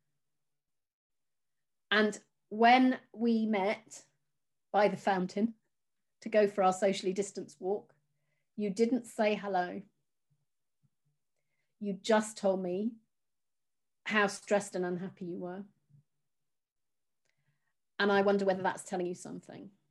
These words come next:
So that's a really good example of noticing and not diagnosing, because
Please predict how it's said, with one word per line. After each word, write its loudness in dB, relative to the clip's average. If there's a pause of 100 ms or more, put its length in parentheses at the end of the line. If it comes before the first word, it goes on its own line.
(960)
So 4
that's 4
a 2
really 4
good 6
example 0
of -2
noticing -4 (340)
and -4
not -8
diagnosing, -4 (1900)
because 4